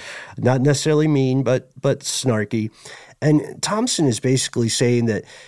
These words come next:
what we're talking about is editing nature,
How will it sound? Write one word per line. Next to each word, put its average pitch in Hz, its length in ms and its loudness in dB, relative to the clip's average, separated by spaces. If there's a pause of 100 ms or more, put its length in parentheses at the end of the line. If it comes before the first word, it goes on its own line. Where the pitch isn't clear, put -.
(480)
what 151 280 2
we're 151 100 4
talking 208 380 0
about 160 160 4
is 117 180 0 (140)
editing 147 640 2 (160)
nature, 113 640 -2